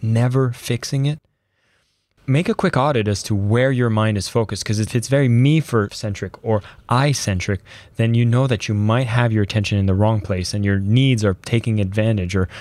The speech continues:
becoming a priority over the solving of the problems for the people you serve. So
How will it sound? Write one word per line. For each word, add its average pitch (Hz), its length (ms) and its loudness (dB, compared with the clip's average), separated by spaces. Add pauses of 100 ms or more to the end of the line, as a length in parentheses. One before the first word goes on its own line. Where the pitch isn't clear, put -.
(200)
becoming 147 340 2
a 131 80 2
priority 127 640 0 (480)
over 107 540 0
the 101 300 -2 (100)
solving 110 400 -2
of 95 80 -2
the 92 80 -4
problems 92 340 -2
for 98 80 -6
the 92 80 -2
people 87 300 -8
you 85 80 -8
serve. 87 320 -4
So 110 240 0